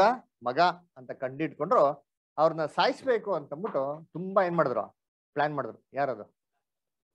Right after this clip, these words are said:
ಹ? ಯಾರ, ಯಾರ ರಾಜ? ಹೆರೋದ ರಾಜ. ಓಕೆನಾ? ಆಮೇಲೆ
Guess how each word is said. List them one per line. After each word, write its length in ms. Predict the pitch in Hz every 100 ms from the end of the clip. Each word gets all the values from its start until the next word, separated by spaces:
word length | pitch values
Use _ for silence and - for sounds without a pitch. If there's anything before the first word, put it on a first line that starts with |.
| _ _ _ _ _ _ _ _ _ _ _ _ -
ಹ? 80 | 214 _ _ _ _ _ _ _ _ _ _ _ _ _ _ _ -
ಯಾರ, 260 | 127 127
ಯಾರ 160 | 127 135
ರಾಜ? 140 | 135 143 151 _ _ _ _ _ _ _ _ _ _ _ _ _ _ _ _ _ _ _ _ _ _ -
ಹೆರೋದ 320 | 131 139 135 262 226 120
ರಾಜ. 220 | 123 107 120 _ _ -
ಓಕೆನಾ? 320 | 113 139 135
ಆಮೇಲೆ 280 | 117 165